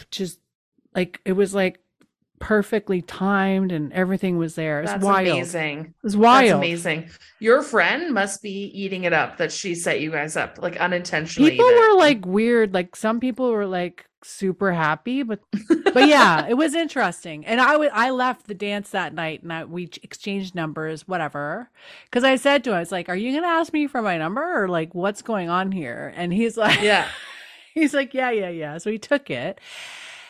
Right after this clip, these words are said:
Speaker 1: And then I asked everybody I knew in the, that were there, the friends that we had, 'cause we had mutual friends. I said, "Is he one of the good ones?" 'Cause there's,
Speaker 2: Yeah.
Speaker 1: like, some guys are not so great, you know?
Speaker 2: Yeah.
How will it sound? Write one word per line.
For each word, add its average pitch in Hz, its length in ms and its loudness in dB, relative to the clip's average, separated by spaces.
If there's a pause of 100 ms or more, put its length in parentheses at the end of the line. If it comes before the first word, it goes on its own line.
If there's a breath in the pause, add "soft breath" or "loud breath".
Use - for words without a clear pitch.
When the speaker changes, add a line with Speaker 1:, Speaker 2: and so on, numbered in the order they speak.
(160 loud breath)
Speaker 1:
And 226 140 2
then 262 120 2
I 262 100 4
asked 226 400 2
everybody 170 500 -4
I 160 100 -2
knew 175 220 -6
in 160 120 -6
the, 156 120 -10 (240)
that 175 260 -4 (120)
were 175 200 -4
there, 156 480 -4
the 156 100 -8
friends 165 460 -6
that 170 140 -12
we 143 100 -14
had, 165 600 -4
'cause 196 120 -8
we 269 60 2
had 254 120 2
mutual 214 360 -2
friends. - 460 -16
I 175 100 -2
said, 165 400 -6 (160)
"Is 208 220 2
he 254 200 -2
one 233 240 -2
of 214 80 -8
the 247 100 -8
good 370 260 -4
ones?" 135 420 -10
'Cause 220 200 -4
there's, 254 180 0
Speaker 2:
Yeah. 165 240 2
Speaker 1:
like, 165 120 -10
some 311 340 0
guys 170 380 2
are 139 300 -8
not 190 320 -4
so 175 100 -6
great, 202 380 -6
you - 140 -12
know? 151 340 -10 (260)
Speaker 2:
Yeah. 175 420 -6